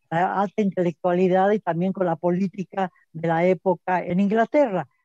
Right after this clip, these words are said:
Hay que recordar que Virginia Woolf nació en mil ochocientos ochenta y dos y que en esa época todavía las mujeres estaban muy limitadas,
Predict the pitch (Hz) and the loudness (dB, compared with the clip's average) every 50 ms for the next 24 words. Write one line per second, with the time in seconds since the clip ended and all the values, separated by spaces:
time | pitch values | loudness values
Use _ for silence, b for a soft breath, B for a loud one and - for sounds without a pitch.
0 | _ - - 185 180 - 214 196 214 - 202 202 196 202 208 208 - - 190 175 | _ -4 -4 -4 -2 0 -2 -2 -2 -2 -2 0 2 2 2 0 -2 -4 -6 -6
1 | 170 160 151 175 196 196 190 180 165 185 185 180 185 170 156 - 190 190 196 202 | -4 -4 -2 -2 -2 0 -2 -2 -2 -2 -4 -4 -4 -4 -4 -2 0 0 0 0
2 | 185 165 165 170 175 180 180 185 180 - 156 143 - - 175 165 156 190 180 143 | -2 -4 -4 -2 -2 0 0 0 0 -2 -8 -12 -6 -4 -4 -4 -4 -6 -8 -10
3 | 147 135 - - 156 147 143 - 180 190 202 202 220 185 196 208 - _ _ _ | -10 -12 -10 -10 -8 -8 -6 -4 -4 -2 0 0 0 0 0 -2 -6 _ _ _
4 | _ _ _ _ _ _ _ - 196 - - - 196 208 269 277 - 294 285 262 | _ _ _ _ _ _ _ -12 -12 -8 -2 -2 -2 -2 -2 -2 0 2 4 4
5 | 277 277 220 - 233 226 190 - - 247 269 254 _ _ _ _ _ _ _ _ | 4 2 2 0 -2 -2 -2 -2 -2 -2 -2 -2 _ _ _ _ _ _ _ _
6 | _ - - 254 277 277 277 262 277 277 277 262 247 262 277 247 214 190 170 165 | _ -2 0 4 4 4 4 6 4 4 6 6 4 4 2 0 -2 -2 -4 -2
7 | 175 175 165 156 - 220 220 226 240 190 - _ - 196 196 208 214 208 214 202 | -2 -4 -4 -2 -2 -2 0 -2 -2 -8 -10 _ -4 -2 0 0 0 0 0 -2
8 | 202 202 202 214 254 285 294 262 233 214 196 180 175 160 - - 185 170 165 170 | 0 0 2 4 6 6 4 4 4 2 2 2 0 -2 -2 0 0 0 0 0
9 | 202 220 - | -2 -4 -6